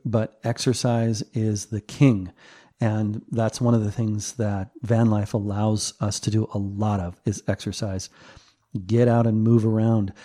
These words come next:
So, yeah, but mostly, you know, I was just thinking about, uh, the kind of roughing it factors. And you know what? For me, a campfire and a meal cooked outside and a folding chair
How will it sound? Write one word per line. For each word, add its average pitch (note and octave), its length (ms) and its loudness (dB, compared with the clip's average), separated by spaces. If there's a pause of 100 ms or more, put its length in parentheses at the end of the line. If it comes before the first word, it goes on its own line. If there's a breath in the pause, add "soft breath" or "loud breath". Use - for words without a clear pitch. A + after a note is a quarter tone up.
(240 loud breath)
So, A#2 420 2 (220 loud breath)
yeah, F#3+ 180 2
but C3 180 0
mostly, F3 380 4
you C#3+ 80 6
know, C#3+ 160 6
I C3+ 80 6
was B2 240 4
just F3 220 0
thinking C3 280 4
about, A2 360 0 (200)
uh, G#2+ 200 -2 (340)
the A#2 600 0
kind D#3+ 200 -2
of A2 140 -4
roughing B2+ 420 0
it G2+ 180 -10 (140)
factors. G2+ 800 -10 (680 soft breath)
And C#3 260 2
you D#3+ 60 4
know F3 140 6
what? D3+ 360 4
For B2 160 -2
me, C#3+ 360 0
a A2 80 -8
campfire C#3 840 -6
and A#2+ 120 0
a G#2+ 80 2
meal A#2+ 540 0
cooked - 320 0
outside A2+ 720 -4 (400 loud breath)
and A2 160 2
a G2 60 -2
folding A#2+ 640 4
chair A#2+ 640 -4